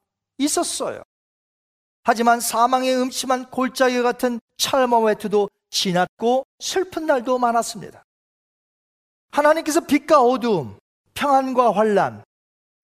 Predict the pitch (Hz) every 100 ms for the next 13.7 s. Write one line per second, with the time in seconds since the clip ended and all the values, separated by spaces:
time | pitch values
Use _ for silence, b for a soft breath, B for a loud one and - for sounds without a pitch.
0 | _ _ - - 330 359 359 349 330 285
1 | 320 277 302 302 302 302 233 214 233 240
2 | - 190 294 302 311 311 330 320 - 370
3 | - 370 349 330 330 - 302 294 277 -
4 | 226 - 330 277 143 - - _ _ _
5 | _ _ _ _ _ _ _ _ _ -
6 | 359 370 359 311 262 254 226 240 226 220
7 | 214 - 175 170 160 143 - - - -
8 | _ _ _ _ _ _ _ _ _ _
9 | - 330 - 262 254 226 220 208 214 196
10 | 185 170 180 175 175 220 269 262 277 254
11 | 269 233 226 254 202 - 196 180 - _
12 | _ _ _ - 196 214 220 214 226 247
13 | - 202 240 220 185 208 196